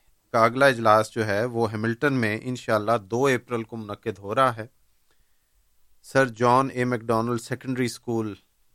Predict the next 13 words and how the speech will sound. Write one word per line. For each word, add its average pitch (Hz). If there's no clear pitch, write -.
وہ 98
اسکول 127
ہے 127
جہاں 120
یہ 120
ہو 110
رہا 127
ہے، 120
اور 123
اس 107
کا 110
پتہ 113
ہے 120